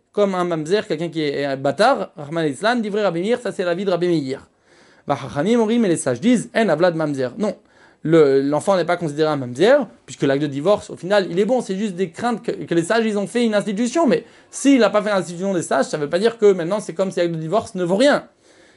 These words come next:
Ketzad Yassi, alors comment il faudra refaire ? Itelenu, Mimena, Viarzor, Vitinu, La Bifne Shnaim, Viomar, La Befanayirta, Befanayirtam. À nouveau, le, le, l'émissaire, il reprendra l'acte de divorce de la femme,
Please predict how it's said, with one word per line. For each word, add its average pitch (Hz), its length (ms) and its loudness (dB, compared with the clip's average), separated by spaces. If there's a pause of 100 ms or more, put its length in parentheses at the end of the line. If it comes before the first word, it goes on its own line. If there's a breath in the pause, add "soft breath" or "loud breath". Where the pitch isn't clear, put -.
Ketzad 185 300 4
Yassi, 165 340 2
alors 170 140 0
comment 196 200 -2
il 190 60 2
faudra 156 200 -2
refaire ? 175 440 0 (380 soft breath)
Itelenu, 220 760 2 (100)
Mimena, 190 640 -2 (240 soft breath)
Viarzor, 143 480 0
Vitinu, 190 720 -2
La 202 280 2
Bifne 196 400 -2
Shnaim, 220 440 -2 (260 loud breath)
Viomar, 151 260 0
La 208 120 4
Befanayirta, 185 540 0
Befanayirtam. 180 720 0 (420 loud breath)
À 254 100 2
nouveau, 240 300 4
le, 196 320 6
le, 170 220 0
l'émissaire, 190 500 -2
il 165 80 -4
reprendra 196 480 0
l'acte 180 160 -2
de 180 40 -2
divorce 165 360 -4
de 147 80 -2
la 131 100 -2
femme, 240 320 -2